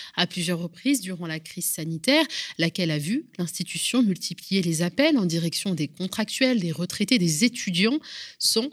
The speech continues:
toujours trouver les volontaires. De plus en plus de profs, déçus par leur salaire et leurs conditions de travail, se mettent en disponibilité pour préparer une reconversion professionnelle.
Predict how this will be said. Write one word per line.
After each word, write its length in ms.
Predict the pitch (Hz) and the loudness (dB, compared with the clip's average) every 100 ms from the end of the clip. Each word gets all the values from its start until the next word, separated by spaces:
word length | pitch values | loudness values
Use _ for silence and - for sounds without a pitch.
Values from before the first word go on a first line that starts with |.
| - | -6
toujours 380 | - 180 226 - | -4 0 -2 -4
trouver 520 | - 175 175 240 240 | -6 2 4 4 0
les 140 | 160 175 | 0 4
volontaires. 580 | 185 220 185 175 147 147 - - - | 6 4 4 4 4 2 -6 -8 -2
De 60 | |
plus 220 | 170 190 180 | 0 2 0
en 80 | |
plus 320 | 175 - 175 - - | -2 -6 -8 -8 -2
de 140 | 160 | -2
profs, 420 | 147 - 285 339 - - | 0 4 4 2 -6 -4
déçus 640 | 147 190 - - 233 233 - | 2 4 4 4 4 4 2
par 160 | 175 165 | 0 0
leur 140 | 147 | 0
salaire 440 | - 170 160 185 180 | 0 2 2 2 0
et 40 | |
leurs 160 | 156 - | -4 0
conditions 500 | 262 202 185 - 180 | 2 4 2 0 -2
de 100 | 160 | -2
travail, 360 | - 165 240 | -2 0 2
se 180 | - 214 | 4 4
mettent 240 | 220 285 - - - - | 4 2 -4 -14 -8 0
en 140 | 180 | 0
disponibilité 1000 | 160 233 - 208 180 165 156 156 - 302 | 2 -2 0 0 0 -4 -8 -6 -2 -2
pour 200 | - - | -4 -8
préparer 400 | - 170 165 180 | -6 -2 -2 0
une 140 | 165 | -2
reconversion 600 | 160 226 233 180 180 - | 0 0 0 -2 -2 -4
professionnelle. 680 | 196 214 180 - 156 170 285 | -6 -6 -4 -2 0 2 2